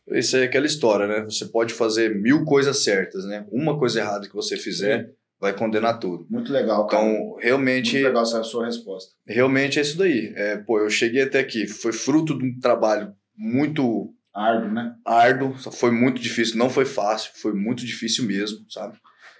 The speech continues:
Speaker 1: E aí, pô, eu vou estragar tudo com as bobeiras? Então, não, eu não bebo, já não tenho esse problema de estar saindo, sou um cara muito caseiro, entendeu?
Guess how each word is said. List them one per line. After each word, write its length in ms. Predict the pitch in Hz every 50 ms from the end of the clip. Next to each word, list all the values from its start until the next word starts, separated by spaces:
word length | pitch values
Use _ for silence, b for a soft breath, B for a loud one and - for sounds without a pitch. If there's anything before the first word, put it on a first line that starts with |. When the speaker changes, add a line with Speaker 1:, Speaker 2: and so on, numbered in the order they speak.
| b b b b b _ _ _
Speaker 1:
E 280 | - 98 104 104 113 117
aí, 140 | 117 117 117
pô, 160 | 117 139 135
eu 60 | 123
vou 100 | 123 139
estragar 460 | 143 143 - 143 143 135 127 127 120 -
tudo 160 | 131 123 -
com 60 | - 117
as 100 | 110 107
bobeiras? 500 | 98 101 98 107 135 143 131 113 107 107
Então, 160 | - - 135 139
não, 300 | 165 208 196 139 113 - -
eu 120 | 139 170
não 200 | 170 165 156 135
bebo, 440 | 117 131 139 147 151 151 147 139 135
já 100 | 123 127 127
não 140 | 127 120 -
tenho 140 | 120 120 120
esse 140 | 117 - 113
problema 320 | 110 117 110 104 107 107 107
de 60 | 101
estar 180 | 101 - 107 110
saindo, 480 | - - 120 110 107 110 120 120 113 113
sou 180 | - - 113
um 40 | 110
cara 200 | 110 110 101 101
muito 300 | 98 101 117 131 123 127
caseiro, 480 | 120 104 95 90 95 104 107 110 107 110
entendeu? 340 | - 104 98 98 107 - b